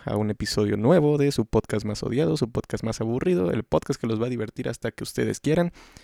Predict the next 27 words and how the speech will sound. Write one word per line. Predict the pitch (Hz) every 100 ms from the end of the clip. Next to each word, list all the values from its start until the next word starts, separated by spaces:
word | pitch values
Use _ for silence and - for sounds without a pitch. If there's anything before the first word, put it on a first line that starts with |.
| - - _ _ _ -
en | 120 110
el | 107
cual | - 165
hablamos | 214 202 214 208
de | 165
cosas | - 160 185 185 -
que | 135
de | 117
repente | 113 123 135
se | 123
me | 107
ocurren | - 131 - 190 220
y | 110
que | 107 107
me | 104
gustaría | 104 - 107
mucho | 127 131 143
hablar | 117 104 107
con | 107 104 - - -
gente, | - 110 110 - 302
<laughs> | 175 139 117
que | -
me | 107
gustaría | 104 110 107
mucho | 131 120
hablar | 104 101
con | - 101 -